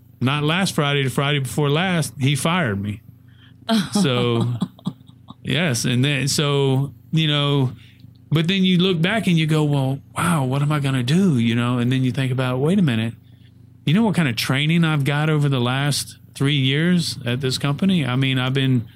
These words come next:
Speaker 2: God gave this to me, and
Speaker 1: Yeah.
Speaker 2: you cannot take it away.
Speaker 1: Right, exactly. Well, and the whole thing is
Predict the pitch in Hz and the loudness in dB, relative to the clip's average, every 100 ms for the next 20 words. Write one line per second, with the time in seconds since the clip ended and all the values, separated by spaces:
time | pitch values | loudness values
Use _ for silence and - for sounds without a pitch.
0 | - - 151 170 185 175 180 185 180 180 | -18 -6 -2 0 2 2 2 2 2 2
1 | 180 - 185 190 190 160 156 190 202 - | 0 2 4 4 4 4 4 2 0 0
2 | 185 185 185 151 175 180 104 139 90 80 | 2 2 2 0 0 0 2 2 2 2
3 | 82 82 151 190 165 151 135 180 220 - | 2 2 2 0 0 -2 0 0 0 0
4 | 151 151 190 202 175 190 196 208 226 208 | 0 2 2 2 2 2 2 2 2 2
5 | 175 156 143 | 2 0 -4